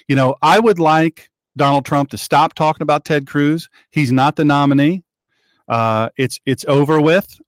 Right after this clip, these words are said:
from that regard. Um, you know, I was a hard Cru-, hardcore Cruz guy, but Trump is our nominee. That's how it works here.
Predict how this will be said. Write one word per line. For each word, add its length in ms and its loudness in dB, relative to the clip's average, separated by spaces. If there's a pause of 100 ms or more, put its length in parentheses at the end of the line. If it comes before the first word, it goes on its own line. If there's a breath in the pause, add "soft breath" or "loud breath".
from 200 0
that 200 -2
regard. 500 0 (480)
Um, 380 -4
you 160 -6
know, 300 0
I 140 0
was 160 -4
a 40 -4
hard 280 0
Cru-, 320 -2
hardcore 600 -2
Cruz 260 0
guy, 380 2 (400)
but 320 0
Trump 480 0
is 180 -2
our 140 2
nominee. 560 0 (300)
That's 160 -2
how 180 2
it 80 -2
works 300 0
here. 280 -6